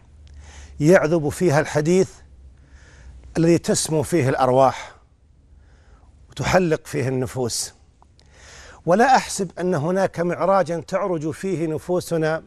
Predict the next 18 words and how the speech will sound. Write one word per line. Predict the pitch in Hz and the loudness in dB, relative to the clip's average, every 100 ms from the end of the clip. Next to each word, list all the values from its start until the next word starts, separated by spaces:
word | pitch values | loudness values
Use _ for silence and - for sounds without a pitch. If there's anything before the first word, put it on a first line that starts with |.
| _ _ _ _ _ _ _ - - - _ _ _ - - 190 | _ _ _ _ _ _ _ -20 -20 -20 _ _ _ -20 -6 0
أروع | 214 196 170 175 | 2 2 2 0
أعظم | 208 170 170 170 165 _ _ _ _ _ _ _ | 0 0 -2 -4 -8 _ _ _ _ _ _ _
من | 165 170 | -10 -8
أن | 147 156 | -6 -8
تعرج | - 180 180 156 147 | -4 -2 0 -2 -4
أرواحنا | 143 147 160 170 - 156 151 | -4 0 2 0 -2 -8 -6
ونفوسنا | 143 156 151 - 175 170 165 170 165 | -6 -6 -6 -6 -6 -6 -6 -6 -6
إلى | 156 165 | -6 -4
هناك، | 156 123 165 175 131 - - _ _ _ _ _ _ _ _ _ _ - - - - | -2 -2 -2 -2 -2 -8 -20 _ _ _ _ _ _ _ _ _ _ -20 -20 -10 -2
إلى | 190 202 | 2 2
حيث | - 226 190 | 2 -4 -2
رسول | 190 - 208 185 | -6 -4 -6 -4
الله | 180 190 160 | -2 0 -2
صلى | 170 - 175 | -4 -8 -6
الله | 170 170 165 143 | -2 0 0 -2
عليه | 147 160 143 147 | -4 -4 -6 -6
وآله | 139 143 156 127 127 | -6 -4 -6 -4 -6
وسلم. | 113 - 98 95 | -6 -8 -10 -14